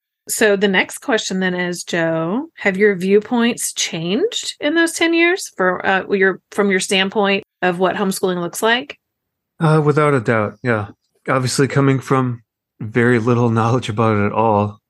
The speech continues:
Speaker 2: uh, when we first started out, or just a little bit that you gleaned, I think for a while we tried to replicate public school at home, and that was a big struggle. So I think we've really eased up on that. We've really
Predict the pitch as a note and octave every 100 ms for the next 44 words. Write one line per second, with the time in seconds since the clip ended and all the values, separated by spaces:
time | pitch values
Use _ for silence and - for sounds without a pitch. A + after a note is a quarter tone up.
0 | _ - G#2 G#2 G#2+ G#2 G#2 A2+ G#2 -
1 | G2+ G2 G2+ G#2 - G2+ G#2 - A2+ G2+
2 | - G#2 G#2 G2+ G#2 - A2 G#2+ G#2 -
3 | A2 A2 G#2 G#2 - _ _ _ - C3
4 | C#3+ B2+ - - C3 A#2 A2 A#2+ A#2+ A2+
5 | - A2+ G#2+ G#2 B2 A2 G#2+ G#2 G#2 G#2
6 | A2 G#2 - _ - A#2 A2+ G#2 - -
7 | G#2+ G#2 G#2 G2+ - _ - G2+ G2+ C3
8 | B2 G#2+ A#2+ - _ _ _ G#2 G2 G2
9 | G#2 G2+ G2 G2+ G2 G#2 F#2+ - G2+ G2
10 | G2 G2+ - _ - - C3+ C3 C#3+ C3
11 | C3 C3 A#2 G#2+ - C3 C3+ B2 A#2+ A#2+
12 | A2 A2+ B2 C3+ D3+ D#3 F3 - A#2+ A2
13 | A2 A2 A2 G#2+